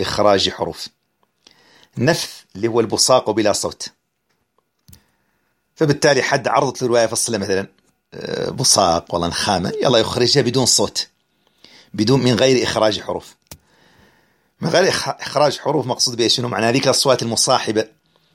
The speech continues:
في الغالب الإخراج البصاق كي تف، آه، أوه، هاي الأصوات، إنها يلا حد يتجنبها. وهذا من تخفيف الشريعة، لأنه الإنسان تعرض له هاي الروايات في الصلاة،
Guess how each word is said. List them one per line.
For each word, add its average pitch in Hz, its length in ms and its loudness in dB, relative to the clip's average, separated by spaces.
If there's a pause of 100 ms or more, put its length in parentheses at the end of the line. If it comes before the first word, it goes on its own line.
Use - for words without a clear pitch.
(120)
في 95 100 -4
الغالب 107 460 2 (120)
الإخراج 107 640 -2 (260)
البصاق 90 600 -2
كي - 280 -4 (140)
تف، - 240 0 (440)
آه، - 240 2 (180)
أوه، - 300 -4 (600)
هاي 135 100 4
الأصوات، 107 500 2 (140)
إنها 127 180 -6
يلا 104 180 2
حد 113 200 0
يتجنبها. 113 560 0 (3000)
وهذا 127 180 2
من 120 120 -2
تخفيف 135 320 0
الشريعة، 101 460 2
لأنه 101 180 0
الإنسان 104 380 0
تعرض 104 300 2
له 101 140 2
هاي 101 60 4
الروايات 98 300 2
في - 160 -4
الصلاة، 95 420 0